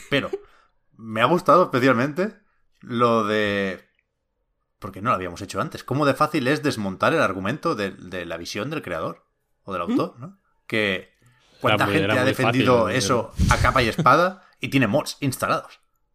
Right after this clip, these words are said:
Speaker 1: Que son, o sea, es un torpedo directo <laughs> a la, a la visión del creador, ¿no? Y, y, joder, evidentemente, a, a, creo que todos defenderemos la visión del creador, ¿no? Pero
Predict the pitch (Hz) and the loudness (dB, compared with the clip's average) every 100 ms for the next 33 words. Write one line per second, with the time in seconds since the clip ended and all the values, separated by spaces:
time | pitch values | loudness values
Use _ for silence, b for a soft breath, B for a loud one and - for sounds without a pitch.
0 | _ 120 - 131 151 - 135 98 - - | _ -4 4 4 4 -2 0 0 -2 -10
1 | - 131 123 117 - 165 123 - - 147 | -8 -4 0 0 4 4 4 0 -10 -12
2 | 127 135 143 151 160 - 208 - 156 - | -2 2 2 0 -4 -2 -2 0 -4 -6
3 | 190 - 139 123 127 135 135 127 135 151 | -8 0 0 2 -2 -2 -4 -2 0 2
4 | 170 160 120 151 147 135 - B B B | 0 2 2 4 2 -2 -10 B B B
5 | B B - 117 110 98 95 110 98 95 | B B -8 -6 -4 -8 -14 -12 -10 -10
6 | 90 123 110 98 98 - _ _ _ _ | -2 -2 -2 -10 -20 -20 _ _ _ _
7 | 117 104 107 110 107 - 90 - - - | -8 -6 -6 -6 -6 -8 -12 -12 -16 -20
8 | _ _ - 117 110 - 127 117 110 113 | _ _ -8 -6 -4 -2 0 0 -2 -4
9 | 95 160 120 98 95 107 101 98 98 120 | 0 0 0 -2 -4 -4 -6 -2 2 2
10 | 127 160 104 98 | 2 0 -2 -4